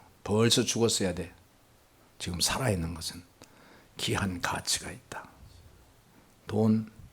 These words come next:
의식주, 화장품, 가구, 옷,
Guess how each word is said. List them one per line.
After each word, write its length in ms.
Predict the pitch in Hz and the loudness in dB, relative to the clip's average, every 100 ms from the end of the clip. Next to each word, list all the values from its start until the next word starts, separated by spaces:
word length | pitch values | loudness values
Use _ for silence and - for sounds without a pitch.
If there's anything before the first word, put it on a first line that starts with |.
| _ _ _ - | _ _ _ -4
의식주, 680 | 113 110 - - - 113 110 - | 2 4 4 0 -2 0 -2 -8
화장품, 680 | - 123 110 - 117 117 110 | 0 2 2 0 -2 -2 -2
가구, 500 | - - 120 113 107 - | 0 2 2 -4 -4 4
옷, 260 | 127 - | 4 4